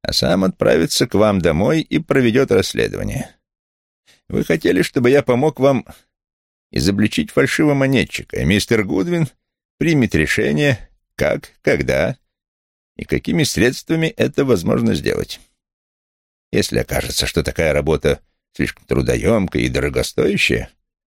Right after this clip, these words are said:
то я верну фальшивые деньги вам. Однако поставлю в известность секретную службу. В любом случае гонорара за свои услуги я от вас не потребую.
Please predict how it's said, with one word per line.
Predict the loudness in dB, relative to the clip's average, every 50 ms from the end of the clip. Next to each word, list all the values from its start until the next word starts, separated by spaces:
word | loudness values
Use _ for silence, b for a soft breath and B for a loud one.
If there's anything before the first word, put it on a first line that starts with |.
| _ _ _ _ _ _ _ _ _ -4
то | 0
я | 2 2 2
верну | 4 2 2 4 4 2 0 0 -2 -4 -6 _
фальшивые | -2 -2 -2 -2 -2 0 0 2 2 2 0
деньги | 0 -2 -2 -2 -2 -2 0
вам. | 0 0 -2 -2 -6 -10 -16 _ _ _ _ _ _ _ _ _ _ _ _ _ _ _ _ _ _ -8 -8
Однако | -4 -2 -2 -4 -2 0
поставлю | 0 0 0 0 2 0 2 2 2 2 2
в | 2 2
известность | 2 2 2 2 0 -2 -2 -4 -4 -4 -2
секретную | -4 -4 -2 -2 -2 -2 -4 -6 -8 -8 -8
службу. | -6 -4 -4 -4 -4 -4 -6 -10 -10 -12 _ _ _ _ _ B B B B
В | -4 -2
любом | 0 2 2 2 0 0
случае | 0 2 2 2 2 2 0 0
гонорара | 2 2 2 2 2 2 2 2 0 0 0 0
за | 0 -2
свои | 0 2 2 2 2
услуги | 2 0 0 0 0 2 4 2
я | 4 4 4 4
от | 2 2 2
вас | 2 2 2 2
не | 0 2
потребую. | 2 2 0 0 -2 -6 -4 -2 -2 -2 -2